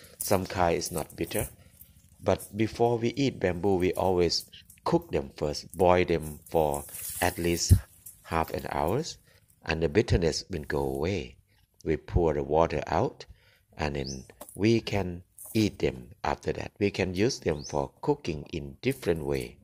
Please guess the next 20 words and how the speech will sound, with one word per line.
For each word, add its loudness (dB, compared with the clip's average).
Sometimes 2
we 10
like 8
to 6
grill 6
them 2
first, 4
so 2
it 0
will 4
peel 8
off 2
the 0
layer 4
that 0
wrap 6
around 4
the 0
bamboo 0
easily. -2